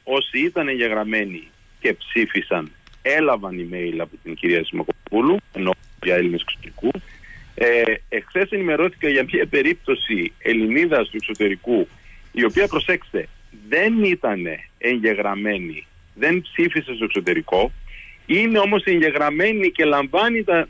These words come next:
newsletter, είναι εγγεγραμμένη σε κάποια λίστα, δηλαδή, από το site της κυρίας Ασημακοπούλου,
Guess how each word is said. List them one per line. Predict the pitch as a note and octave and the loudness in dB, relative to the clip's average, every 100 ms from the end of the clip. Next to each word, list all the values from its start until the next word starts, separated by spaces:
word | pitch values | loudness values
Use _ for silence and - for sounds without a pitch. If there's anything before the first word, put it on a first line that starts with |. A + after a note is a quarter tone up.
| C3+ | 0
newsletter, | D#3 D#3 - C#3 C#3 C#3 - A2+ G2+ - _ _ _ | 2 2 0 0 2 2 0 -2 -2 -6 _ _ _
είναι | D3 E3+ | 0 2
εγγεγραμμένη | E3 D3 D3 D#3+ E3+ D#3 | 4 4 2 2 2 0
σε | |
κάποια | D3+ D3+ D3 C3+ | 0 0 2 4
λίστα, | D#3+ D#3+ C3 | 2 2 0
δηλαδή, | B2 B2 A#2+ C3+ A#2 | 2 0 0 2 2
από | G#2+ | 0
το | - - | -2 -2
site | C#3 C3 | 0 0
της | - | 0
κυρίας | B2 A2 A2+ G2+ | -2 -2 -4 -6
Ασημακοπούλου, | - G#2+ G#2+ G2 G#2 G2+ A2+ D#3+ | -4 -2 -2 -2 0 2 4 4